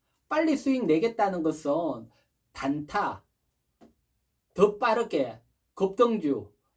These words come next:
테마 이런 쪽으로 하게 되죠. 그러다 보니 실패로 가는 겁니다.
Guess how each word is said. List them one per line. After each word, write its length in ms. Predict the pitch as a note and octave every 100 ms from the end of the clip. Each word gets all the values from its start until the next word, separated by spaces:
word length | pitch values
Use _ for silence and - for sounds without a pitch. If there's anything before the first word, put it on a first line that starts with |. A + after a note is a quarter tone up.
| _
테마 480 | - B3+ A#3+ - - _ _ _ -
이런 380 | G#3+ C4+ C4
쪽으로 320 | - A#3+ G#3 -
하게 320 | - A3 -
되죠. 480 | G#2+ - C#3+ D3 - _ _ _
그러다 440 | F3+ A#3+ C4+ B3+
보니 520 | B3 A#3 G#3 F3+ C#3
실패로 520 | - - A#3 - G#3
가는 240 | - C3+ -
겁니다. 520 | - - - A3+ -